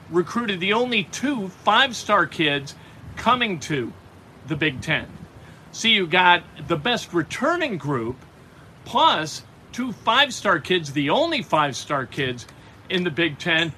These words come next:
and you take into account the people who were lost to various programs, like at Wisconsin.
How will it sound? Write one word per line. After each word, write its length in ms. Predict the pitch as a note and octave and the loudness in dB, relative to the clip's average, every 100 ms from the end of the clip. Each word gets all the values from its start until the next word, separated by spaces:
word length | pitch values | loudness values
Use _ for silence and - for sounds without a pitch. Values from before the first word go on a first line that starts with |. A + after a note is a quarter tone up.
| - - - - | -14 -20 -20 -6
and 440 | A3+ E4 C#4+ G3+ F3 | 0 2 2 0 -4
you 220 | F3 A#3 | -6 -4
take 340 | C#4+ B3 A#3+ A#3+ | -2 -2 -2 -2
into 220 | A3 F#3+ | -2 -2
account 340 | F3 G#3 G#3 | 0 -2 -2
the 60 | F3 | -6
people 400 | - G#3 F#3 F3+ | -6 -6 -6 -8
who 140 | C3 | -4
were 180 | G#3 F#3 | 0 0
lost 720 | D#3 D#3 D#3 C3 - - - - - - | 0 0 0 -2 -10 -16 -16 -20 -20 -10
to 100 | F3 | -4
various 440 | D#3 E3 D3+ C3 | 2 2 2 -2
programs, 540 | - E3+ D3 E3+ D#3+ E3+ | -4 -4 0 -2 -2 0
like 180 | G3+ G#3 | 0 0
at 80 | |
Wisconsin. 640 | F3+ E3 - G#3+ F#3 - | -2 -2 0 2 0 -4